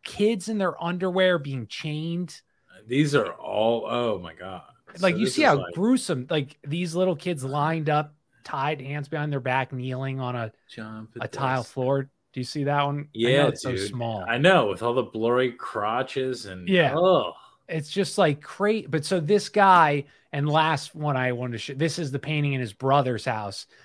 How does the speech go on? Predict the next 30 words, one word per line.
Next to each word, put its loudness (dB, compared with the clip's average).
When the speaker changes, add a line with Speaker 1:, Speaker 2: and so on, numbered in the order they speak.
Speaker 1:
So 0
this 0
is 0
the 2
Speaker 2:
Uh. -4
Speaker 1:
position 0
for 0
anyone 2
just 2
listening. -4
It's -8
the -6
sculpture. 2
And -2
if -2
you 4
guys 4
haven't 6
seen -4
the -2
sculpture, -2
look 2
up 6
Tony 0
Podesta -2
sculpture, -4
but -4
it's -6
a -2
beheaded 2